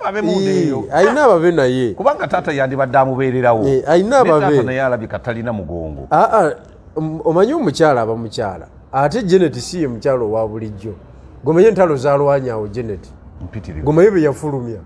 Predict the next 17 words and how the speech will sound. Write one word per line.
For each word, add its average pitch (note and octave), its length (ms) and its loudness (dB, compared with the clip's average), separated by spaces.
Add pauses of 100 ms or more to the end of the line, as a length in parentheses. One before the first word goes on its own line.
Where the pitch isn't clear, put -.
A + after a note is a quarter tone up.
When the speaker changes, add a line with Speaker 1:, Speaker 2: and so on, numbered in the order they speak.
(160)
Speaker 1:
Eh? A#3 100 0 (920)
Speaker 2:
Eh. C#3+ 640 4
Speaker 1:
Nga B2 120 -2
ne D3+ 100 -2
taamale D#3 400 -2
mu C#3 120 -6
mutwalidde A2+ 540 -4
omulenzi. E3 540 2
Speaker 2:
Eh. A2 680 -6 (920)
Gomenye D#4 460 4
Janet F#3 280 0
entalo D3+ 320 -2
za C3 180 -2
Lwanyawo. A#2+ 680 -4 (960)
Empitirivu D3+ 600 0
ennyo. E3+ 480 4 (1600)
Shh. - 560 -4